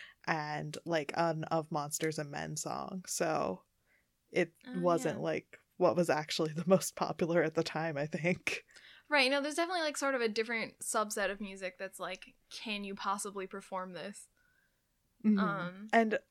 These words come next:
Speaker 1: I also think that, like, I'm surprised that Tegan and Sara was on that list because I think that you do have to sort of be an unmarked person of an artist, which is to say,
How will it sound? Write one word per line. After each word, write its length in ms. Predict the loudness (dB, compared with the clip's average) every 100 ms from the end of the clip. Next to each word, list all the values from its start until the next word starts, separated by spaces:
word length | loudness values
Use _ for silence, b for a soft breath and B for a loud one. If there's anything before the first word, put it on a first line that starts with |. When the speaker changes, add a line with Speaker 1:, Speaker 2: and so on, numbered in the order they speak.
| 4
Speaker 1:
I 160 | 6
also 340 | 6 4 2 0
think 260 | -2 -4
that, 240 | -2 -2 2
like, 400 | 2 0 -6 -16 B B
I'm 160 | 0 2
surprised 580 | 0 0 0 0 0
that 160 | -4 -4
Tegan 300 | -6 0 2
and 140 | 2
Sara 360 | -2 -2 -2 -6
was 240 | -2 -4 -2
on 240 | -2 -2 -2
that 200 | -4 -4
list 300 | -4 -4 -4
because 200 | -2 0
I 80 | -2
think 200 | -6 -2
that 160 | -2
you 160 | 0 -2
do 280 | -2 -6 -4
have 240 | -4 -4
to 80 | -4
sort 280 | -2 0 -2
of 120 | -2
be 280 | -2 -2 -2
an 240 | -2 -2 -4 -2
unmarked 600 | -2 0 -2 -2 -6 -4
person 440 | -2 -2 -2 -2
of 140 | -2 -4
an 80 |
artist, 500 | -2 -2 0 -2 -2
which 180 | -4 -4
is 240 | -2 -2 -2
to 120 | -4
say, 480 | -2 -2 -2 -4